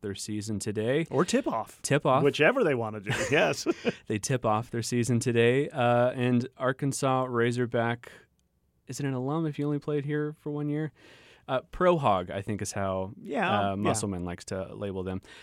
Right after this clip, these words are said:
Speaker 1: Uh, Jordan Walsh is playing for the Boston Celtics this year.
Speaker 2: I like to watch him play, too. I
Speaker 1: He's
Speaker 2: like
Speaker 1: fun.
Speaker 2: how
Speaker 1: I think
Speaker 2: he
Speaker 1: he'll get some
Speaker 2: plays.
Speaker 1: playing time this year, too. So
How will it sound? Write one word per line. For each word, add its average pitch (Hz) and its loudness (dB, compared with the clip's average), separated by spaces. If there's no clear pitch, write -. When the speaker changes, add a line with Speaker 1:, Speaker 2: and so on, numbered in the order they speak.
Speaker 1:
Uh, 120 2
Jordan 139 4
Walsh 143 4
is 123 -8
playing 139 -2
for 139 -8
the 117 -2
Boston 117 0
Celtics 123 0
this 123 0
year. 143 2
Speaker 2:
I 107 -10
like 113 -2
to 113 -8
watch 110 -4
him 113 -6
play, 107 -4
too. 98 -10
I 110 -12
Speaker 1:
He's 107 -6
Speaker 2:
like 107 -6
Speaker 1:
fun. 110 0
Speaker 2:
how 110 -6
Speaker 1:
I - -4
think 151 0
Speaker 2:
he - -8
Speaker 1:
he'll 165 -2
get 185 0
some 180 0
Speaker 2:
plays. 165 -2
Speaker 1:
playing 185 0
time 113 0
this 95 -4
year, 98 -2
too. 127 -4
So 90 -8